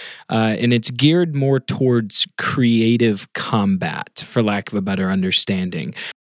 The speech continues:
For instance, like, the spells, all spells that do damage are a one D eight. So, yeah, you have a spell list of fifteen spells, but it's more or less kind of a,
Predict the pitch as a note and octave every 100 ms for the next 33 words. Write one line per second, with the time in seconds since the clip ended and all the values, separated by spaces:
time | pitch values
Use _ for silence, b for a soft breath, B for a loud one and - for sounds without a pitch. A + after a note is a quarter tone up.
0 | - D3+ C#3 C3+ - C#3 B2+ C#3 A#2+ -
1 | A#2+ - - E3 D#3+ D3 C3 A#2 - -
2 | C3+ C#3+ C#3 C3 - C3+ C3+ C3 B2 G#2+
3 | B2 A2+ A#2 A2 A2+ A#2 A2+ G#2+ G2 A2+
4 | A#2 A2 G#2+ A2+ A2 A2 G2 G2+ F#2 -
5 | - - B B B B B - - B2+
6 | A#2 G#2+ - _ _ _ _ _ _ D#3+
7 | C3+ C3+ B2+ C3 B2 - - C3+ C#3+ C3
8 | B2 - - G#2+ - C#3+ B2+ - C#3 A2+
9 | - - E3+ C#3+ B2 A2 G#2 - B2+ D#3
10 | - D#3 C#3 B2 A#2+ A2 - C#3+ B2+ A2
11 | G#2+ G2